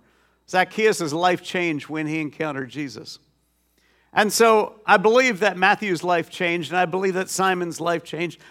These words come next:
I believe that, that all the lives changed of the disciples who, who hung around and followed Jesus, to the point where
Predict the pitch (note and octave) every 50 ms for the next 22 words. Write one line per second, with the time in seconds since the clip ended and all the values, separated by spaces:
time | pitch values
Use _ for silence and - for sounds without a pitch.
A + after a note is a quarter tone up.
0 | - _ - G#3 A3+ G3+ A#3+ A#3 A3+ A3+ F3 E3+ G3+ G3 F#3 - - - _ _
1 | _ - G3 F#3 - - - G#3 A3+ A#3 A3 G#3+ G3+ F#3+ F#3+ G3 F#3+ F#3 F3 -
2 | - - - G3 F#3+ F#3 E3 C#3 F3 F3 F3 D#3 D3+ E3 C#3+ C#3 D3 - - F#3
3 | F3+ F3 D#3+ D#3+ C#3 - - E3+ D#3+ D3+ - - _ _ _ _ - F3+ E3+ E3
4 | D#3+ - - _ _ _ _ - - G3+ G3+ F#3+ F3+ F3+ E3+ E3+ F3 E3 D#3+ D#3
5 | D3 - _ _ _ _ _ _ - E3 D#3+ C3+ - - E3 D#3 D#3 D#3 D3+ C#3+
6 | C#3 B2+ - _ _ _ _ _ _ _ _ - - E3 E3+ D#3 A#2+ B2 - G#2
7 | - - - _ - - A3+ A3+ G3+ G3+ G3+ - A3 G#3+ G#3 F#3+ D#3 E3+ F#3+ F#3
8 | F3 D#3